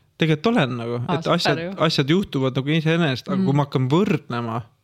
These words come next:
Speaker 2: Mm.
Speaker 1: siis läheb nagu, siis on see, et nagu, oo, need teevad seda või seal seda või noh, et,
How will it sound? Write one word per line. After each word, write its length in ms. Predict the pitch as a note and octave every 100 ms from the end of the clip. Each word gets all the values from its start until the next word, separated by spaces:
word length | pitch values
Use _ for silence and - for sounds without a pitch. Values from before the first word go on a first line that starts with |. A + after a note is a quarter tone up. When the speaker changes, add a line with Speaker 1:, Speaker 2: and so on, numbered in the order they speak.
| _
Speaker 2:
Mm. 760 | F3 F3+ F#3+ F3+ E3+ D#3 D#3 D#3 -
Speaker 1:
siis 200 | F3 D#3+
läheb 160 | B2+
nagu, 320 | C3+ C3 C3+ B2+
siis 160 | E3+
on 80 | D#3
see, 140 | C#3+ C3
et 100 | C3
nagu, 160 | B2
oo, 300 | C#3+ D#3 D3+
need 180 | D3+ D#3
teevad 280 | D#3 C#3 B2
seda 340 | E3 D#3+ D3 B2+
või 140 | B2+
seal 300 | D3 D3+ C3+
seda 400 | D#3 D#3 D3 C3
või 220 | B2+ B2+
noh, 100 | C3
et, 140 | C#3